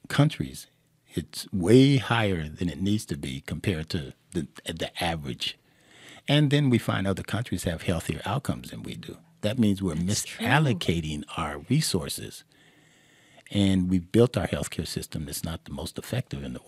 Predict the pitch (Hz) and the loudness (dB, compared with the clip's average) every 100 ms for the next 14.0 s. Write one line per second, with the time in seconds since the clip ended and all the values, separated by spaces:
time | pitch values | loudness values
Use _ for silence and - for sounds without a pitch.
0 | - 67 - - _ - - - 98 95 | -10 -10 -10 -20 _ -20 -2 4 4 2
1 | - - 95 80 67 - - - - - | -8 -6 -4 -4 -6 -12 -12 -10 -8 -10
2 | - - - 160 143 139 151 - 170 190 | -12 -18 -8 -8 -6 -8 -10 0 4 6
3 | 175 - - 120 120 110 - - - - | 4 0 -2 -2 0 -2 -2 -10 -10 -8
4 | 82 80 - - - - - _ _ _ | -8 -6 -10 -10 -12 -14 -20 _ _ _
5 | - - _ - 101 87 - - 98 90 | -20 -20 _ 0 0 2 0 2 4 4
6 | 87 71 - - 82 73 71 - 104 98 | 0 -4 -12 -8 -6 -6 -10 -12 -2 2
7 | 104 139 113 - 92 82 - 82 - 80 | 4 4 2 -2 -4 -4 -4 -6 -6 -8
8 | 80 82 76 - 85 - - - - - | -6 -8 -8 -6 -6 -8 -14 -10 -8 -8
9 | - 67 - _ 87 87 80 - 78 78 | -12 -12 -14 _ -4 -4 -4 -6 -4 -6
10 | 69 - - - - - 71 - - - | -8 -10 -10 -10 -12 -10 -10 -8 -4 -4
11 | 78 _ _ _ _ _ - 87 98 101 | -4 _ _ _ _ _ -8 0 2 2
12 | 87 80 85 78 - 62 78 71 - - | 0 -2 -6 -6 -10 -6 -6 -6 -10 -14
13 | - 65 - 58 - - 104 104 64 | -8 -8 -6 -8 -8 -6 -4 -4 -4